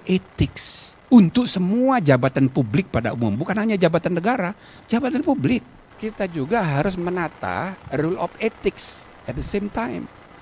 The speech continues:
Etika berbangsa ini lagi rusak-rusaknya ini sekarang.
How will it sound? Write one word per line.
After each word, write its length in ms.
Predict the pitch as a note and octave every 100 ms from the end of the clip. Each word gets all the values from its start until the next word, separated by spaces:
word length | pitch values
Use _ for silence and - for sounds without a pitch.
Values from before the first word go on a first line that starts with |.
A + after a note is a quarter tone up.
| -
Etika 720 | - A#3+ A#3 - A3 - A3
berbangsa 640 | G3 F3 D3+ D#3 D3+ C#3+ B2
ini 400 | F3+ E3+ A#2+ D#3+
lagi 240 | D#3 F3
rusak-rusaknya 640 | F#3 - G#3+ A#3 - G#4+ B3
ini 80 |
sekarang. 320 | A3 A3+ G3+